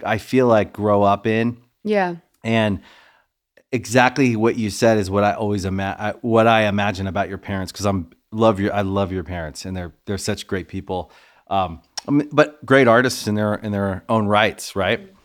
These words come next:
Speaker 1: And I imagine this, like, art, these, like, s-, starving, struggling artists making this thing and, like, having these kids and just re-, you, you guys gr-, growing up in, like, this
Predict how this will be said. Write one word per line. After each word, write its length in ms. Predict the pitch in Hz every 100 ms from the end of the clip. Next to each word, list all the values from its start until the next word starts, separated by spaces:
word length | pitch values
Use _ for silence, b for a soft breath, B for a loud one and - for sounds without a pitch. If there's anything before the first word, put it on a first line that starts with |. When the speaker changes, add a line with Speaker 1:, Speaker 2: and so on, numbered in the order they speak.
| b b _ -
Speaker 1:
And 440 | 110 107 101 87 - _ _ _ _ _ _ -
I 120 | 123
imagine 480 | 123 113 117 117 107
this, 180 | 101 -
like, 160 | 101 -
art, 360 | 107 107 - _ _ _ _ _ _
these, 220 | 113 98
like, 180 | 110 92
s-, 200 | - - -
starving, 560 | - - 120 110 107 107
struggling 560 | - 110 101 101 95 -
artists 640 | 104 95 92 - - -
making 420 | 98 98 98 101
this 200 | 90 -
thing 480 | - 101 98 92 82 b b b -
and, 140 | 104
like, 320 | 95 92 - _ _
having 380 | - 101 92 92
these 200 | 90 -
kids 600 | - 107 98 92 82 98
and 120 | 95
just 220 | 95 -
re-, 200 | 95 101
you, 240 | 117 104 110
you 200 | 113 107
guys 320 | 104 98 92
gr-, 300 | 87 95 98
growing 460 | 101 107 101 98 95
up 200 | 98 -
in, 120 | 95
like, 220 | 92 92
this 220 | 98 92